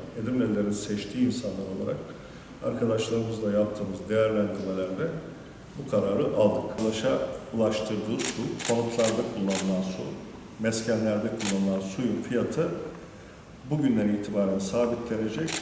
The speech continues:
yüzde otuz azaltılacak ve bir Aralık'tan itibaren iki bin yirmi dört yılında da, yirmi bir Aralık'ta da bütçe meclisimiz var. Bu yeni fiyatlarla iki bin yirmi dört bütçesini yapacağız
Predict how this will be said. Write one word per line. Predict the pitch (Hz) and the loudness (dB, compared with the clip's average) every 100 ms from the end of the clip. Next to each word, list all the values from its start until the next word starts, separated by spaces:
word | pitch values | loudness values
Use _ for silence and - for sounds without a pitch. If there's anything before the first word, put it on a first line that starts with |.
| 113 | 0
yüzde | 113 113 117 | 0 2 2
otuz | 107 - 139 - - | 2 0 -2 -2 -2
azaltılacak | 113 123 123 123 135 135 139 143 - - - - - - - | 0 2 2 2 -2 0 0 0 -4 -8 -12 -12 -16 -16 -4
ve | 131 160 - - - - - - | 4 4 4 -2 -6 -10 -8 4
bir | |
Aralık'tan | 143 120 107 117 113 | 6 6 4 4 2
itibaren | 107 - 107 139 160 - | 2 2 2 2 0 -2
iki | - 127 | -2 0
bin | 123 113 110 | 2 2 2
yirmi | 117 113 113 | 4 4 4
dört | 139 139 - 110 | 4 2 2 2
yılında | 101 101 120 101 | 2 2 2 2
da, | 101 151 - - - 107 | 0 0 -6 -10 -12 -4
yirmi | 110 113 | 0 0
bir | 117 | 2
Aralık'ta | 113 104 - - | 2 0 -2 -2
da | 107 104 113 | 0 0 -2
bütçe | - 113 | -2 0
meclisimiz | 98 92 92 - 95 90 95 | 0 0 -2 -4 -4 -4 -2
var. | 135 - - - - - - - | -2 -4 -10 -14 -16 -18 -12 0
Bu | |
yeni | 135 117 131 | 4 4 4
fiyatlarla | 131 117 101 - 120 101 92 92 - - - - - | 2 2 2 2 2 2 2 0 -4 -8 -14 -16 -14
iki | - 120 | -4 2
bin | |
yirmi | 120 120 120 | 6 6 4
dört | 131 131 - | 0 -2 -4
bütçesini | - 135 - - | -4 -4 -2 -4
yapacağız | - 127 127 160 | -4 -4 -2 -2